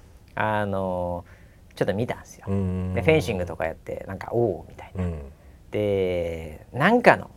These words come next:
Speaker 1: インスタのリールかなんかで動画でね、
Speaker 2: うん。
Speaker 1: ちょっと見かけちゃったんですけど、
Speaker 2: うん、うん。
Speaker 1: その、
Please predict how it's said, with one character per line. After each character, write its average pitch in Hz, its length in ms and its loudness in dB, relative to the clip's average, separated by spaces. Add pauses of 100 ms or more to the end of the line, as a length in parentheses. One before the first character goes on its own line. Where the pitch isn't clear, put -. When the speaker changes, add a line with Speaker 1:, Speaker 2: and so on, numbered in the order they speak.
(400)
Speaker 1:
イ 107 80 -6
ン 107 100 -2
ス - 120 -10
タ 120 180 0
の 123 520 -2
リ 120 160 -2
ー 120 40 -6
ル 131 100 -2
か 127 140 -2
な 143 80 -4
ん 147 80 -6
か 110 80 2
で 95 80 0
動 113 240 4
画 113 100 2
で 113 120 -4
ね、 120 180 -8
Speaker 2:
う 92 40 -4
ん。 80 160 -4 (280)
Speaker 1:
ち - 100 -8
ょ 98 40 -2
っ - 20 -2
と - 0 -
見 95 280 -2
か 104 140 0
け 104 120 0
ち - 60 -10
ゃ 98 40 -6
っ 92 40 -6
た 85 120 -8
ん 76 80 -12
で - 40 -20
す - 100 -18
け 98 60 -2
ど、 92 60 0
Speaker 2:
う - 40 -2
ん、 - 20 -8
う - 0 -
ん。 71 40 -12 (760)
Speaker 1:
そ 107 260 -4
の、 92 840 -2